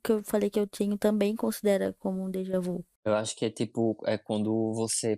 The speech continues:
Speaker 2: passa por uma situação que você já tem uma certa familiaridade.
Speaker 1: Ah,
Speaker 2: Tipo,
Speaker 1: tá,
Speaker 2: "Nossa,
Speaker 1: então.
Speaker 2: isso já aconteceu comigo."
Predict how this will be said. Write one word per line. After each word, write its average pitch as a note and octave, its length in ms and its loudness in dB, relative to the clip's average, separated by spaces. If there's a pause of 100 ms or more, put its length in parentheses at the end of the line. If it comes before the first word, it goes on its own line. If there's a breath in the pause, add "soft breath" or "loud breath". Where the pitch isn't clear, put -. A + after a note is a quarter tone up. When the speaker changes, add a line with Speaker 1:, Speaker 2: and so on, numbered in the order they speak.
Speaker 2:
passa A2 340 -2
por A#2 320 0
uma A#2 220 -2
situação A#2 720 -2
que A#2 100 -6
você A2 840 0
já G#2+ 160 -2
tem G#2+ 200 -4
uma A2 240 -4
certa G#2 640 -6 (160)
familiaridade. G#2+ 960 0 (200)
Speaker 1:
Ah, G3+ 140 0
Speaker 2:
Tipo, - 160 -2
Speaker 1:
tá, G2+ 60 2
Speaker 2:
"Nossa, A#2 240 0
Speaker 1:
então. A#2+ 100 2
Speaker 2:
isso A#2 340 -4
já A#2 240 -2
aconteceu B2+ 680 -2
comigo." G#2+ 640 -2